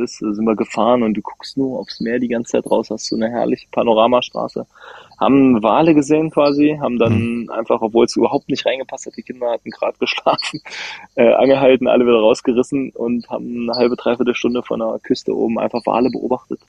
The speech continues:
Speaker 1: wie sie unten umhergezogen sind. Seeelefantenkolonie gesehen.
Speaker 2: Mhm.
Speaker 1: Ich weiß nicht, ob du dort auch warst.
Speaker 2: Ja, na klar. Die
Speaker 1: Das
Speaker 2: dort lang
Speaker 1: war
Speaker 2: lümmeln.
Speaker 1: aber auch cool. Genau, genau. Und dann... Äh, haben wir noch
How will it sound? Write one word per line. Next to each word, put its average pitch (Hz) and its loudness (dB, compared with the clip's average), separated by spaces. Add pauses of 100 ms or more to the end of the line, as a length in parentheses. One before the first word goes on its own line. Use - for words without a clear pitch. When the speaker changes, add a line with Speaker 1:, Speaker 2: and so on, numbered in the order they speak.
(240)
Speaker 1:
wie 110 -2
sie 104 0
unten 117 -4
umhergezogen 117 -2
sind. 117 -2 (600)
Seeelefantenkolonie 127 4
gesehen. 123 4
Speaker 2:
Mhm. 98 4
Speaker 1:
Ich 95 4
weiß 101 2
nicht, 131 -2
ob 110 -6
du 117 0
dort 113 -2
auch 120 2
warst. 123 4
Speaker 2:
Ja, 104 2
na 95 -2
klar. 90 -2 (360)
Die - -6
Speaker 1:
Das 107 2
Speaker 2:
dort 104 4
lang 110 6
Speaker 1:
war 110 6
Speaker 2:
lümmeln. 110 4
Speaker 1:
aber 101 4
auch - -2
cool. 117 0 (520)
Genau, 113 4
genau. 107 0
Und 104 -4
dann... 104 0 (180)
Äh, 104 -2 (720)
haben 120 2
wir 127 6
noch 127 4